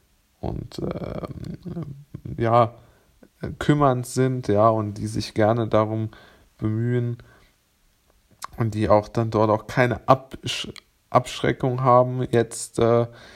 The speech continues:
wie man auch immer dann mit den Verletzten, mit den Kranken umzugehen hat, ganz klar. Nur hat es nichts meiner Meinung nach unbedingt mit Geld zu tun.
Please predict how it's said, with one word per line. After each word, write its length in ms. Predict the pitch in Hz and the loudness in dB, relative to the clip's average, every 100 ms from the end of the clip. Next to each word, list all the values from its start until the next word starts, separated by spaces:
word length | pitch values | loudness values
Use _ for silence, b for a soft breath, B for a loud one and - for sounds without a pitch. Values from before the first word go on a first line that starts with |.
| B B - - | B B -20 -14
wie 320 | - 117 113 | -10 -4 -2
man 200 | 113 107 | 0 0
auch 220 | 107 107 | 0 -2
immer 320 | 110 117 117 | -2 0 0
dann 280 | 110 107 107 | 0 0 0
mit 180 | 107 104 | -2 -2
den 180 | 107 104 | -4 -4
Verletzten, 720 | - 107 110 110 - - 104 | -2 2 2 2 -10 -6 -4
mit 180 | 104 104 | -4 -4
den 100 | 104 | -4
Kranken 480 | - 101 113 113 | -2 -2 -4 -4
umzugehen 600 | 110 113 - 113 117 120 131 | -2 -4 -4 -2 0 0 -2
hat, 180 | 120 | -2
ganz 280 | - 101 101 | 0 0 0
klar. 420 | - 101 107 139 b b b b b b - | 0 6 6 6 b b b b b b 0
Nur 320 | 127 139 - | 6 6 6
hat 240 | 120 131 | -2 0
es 160 | 117 123 | 0 0
nichts 340 | 127 131 - | -2 -2 -6
meiner 320 | - 113 117 113 | -2 2 2 2
Meinung 300 | 113 113 110 | 2 0 2
nach 200 | 110 - | 0 0
unbedingt 520 | 123 123 117 113 113 | -2 0 0 -2 -4
mit 140 | - | 2
Geld 220 | 120 147 | 4 4
zu 120 | 156 107 | 2 -4
tun. 320 | - 101 | -2 -4